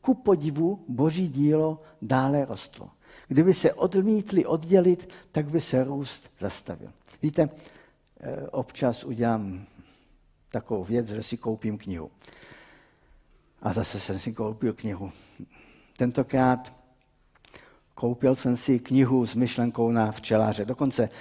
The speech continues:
konkrétního včelaře v Oldřichovicích. Ale pak jsem se začet do t-, do té knihy sám a přečetl jsem ji. Nejsem včelař, včelám fakt nerozumím.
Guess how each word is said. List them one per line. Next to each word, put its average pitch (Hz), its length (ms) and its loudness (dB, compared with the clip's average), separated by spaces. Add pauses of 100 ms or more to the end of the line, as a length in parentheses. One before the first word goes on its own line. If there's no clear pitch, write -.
(160)
konkrétního 123 640 2
včelaře 110 500 0
v - 80 -10
Oldřichovicích. 90 880 -10 (960)
Ale 135 360 8 (280)
pak 139 200 6
jsem 151 160 2
se 143 160 0
začet 120 360 -2
do 113 120 -4
t-, 113 260 -6 (100)
do 127 140 2
té 120 200 0
knihy 107 340 -2
sám 92 400 -2
a 98 300 -4 (240)
přečetl - 340 -12
jsem 85 260 -10
ji. 147 180 -6 (320)
Nejsem 107 360 -6
včelař, 127 520 -4 (280)
včelám 101 460 -4
fakt - 460 -4
nerozumím. 82 600 -12